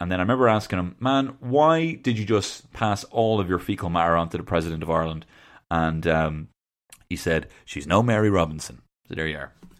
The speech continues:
There you are. You have a ro-, different surname, you're getting the stink palm. And we put in the project, and it was great. It was great.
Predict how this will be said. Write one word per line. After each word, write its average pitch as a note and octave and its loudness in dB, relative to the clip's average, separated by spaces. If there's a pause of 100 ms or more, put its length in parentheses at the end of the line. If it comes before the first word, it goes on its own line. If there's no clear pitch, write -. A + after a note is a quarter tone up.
(540)
There D3+ 4
you D3 8
are. F2 6 (840)
You F#2+ 0
have F2+ 4
a E2+ 4
ro-, G#2 2
different C#3 4
surname, B2+ 2
you're G2 0
getting A#2+ 0
the A#2+ -4
stink F2 -6
palm. C2 -12 (960)
And D#2 -4
we E2 -2
put F#2+ -4
in F2+ -4
the E2+ -4
project, E2+ -6
and F2 -6
it - -6
was - -12
great. G2+ 2
It - -20
was G2+ -18
great. F#2+ -10